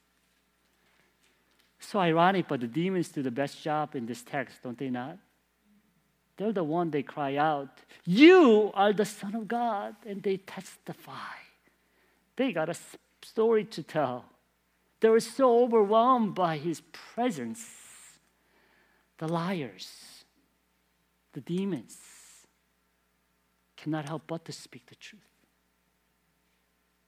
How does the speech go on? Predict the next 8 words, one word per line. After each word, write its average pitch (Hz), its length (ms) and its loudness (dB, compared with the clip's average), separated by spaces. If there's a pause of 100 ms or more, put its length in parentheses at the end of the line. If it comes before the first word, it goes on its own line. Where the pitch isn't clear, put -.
(840)
This 175 240 -4
is 151 140 -6
the 139 100 -10
story 143 640 -8 (840)
of 113 140 -18
those 135 300 -4
who 135 140 -6
met 123 340 -4